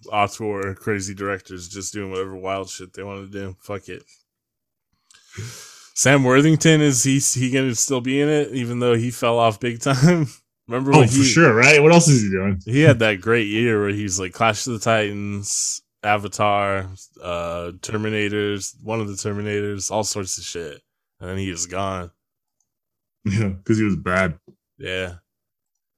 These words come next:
Speaker 1: Zoe Saldana kinda fell off too, right? Oh, I guess she's in Guardians of the Galaxy.
Speaker 2: Well, yeah, she was in Guardians of the Galaxy and Star Trek. I mean, what else do you want her to do?
Speaker 1: Marry me?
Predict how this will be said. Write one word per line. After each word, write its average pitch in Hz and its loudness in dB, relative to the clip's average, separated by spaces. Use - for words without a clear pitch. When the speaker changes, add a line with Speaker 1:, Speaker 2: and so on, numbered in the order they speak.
Speaker 1:
Zoe 151 0
Saldana 123 0
kinda 92 -10
fell 95 -8
off 87 -8
too, 98 -12
right? 101 -10
Oh, 104 -2
I 113 -2
guess 143 0
she's 104 -4
in 95 -8
Guardians 90 -6
of 80 -18
the 80 -20
Galaxy. 82 -12
Speaker 2:
Well, 139 2
yeah, 120 4
she 135 -2
was 127 -2
in 123 -4
Guardians 135 2
of 117 -8
the 123 0
Galaxy 123 -2
and 101 -2
Star 110 0
Trek. 107 -4
I 117 -6
mean, 135 0
what 170 4
else 220 2
do 202 2
you 190 4
want 185 2
her 165 2
to 117 0
do? 113 2
Speaker 1:
Marry 104 -4
me? 120 -6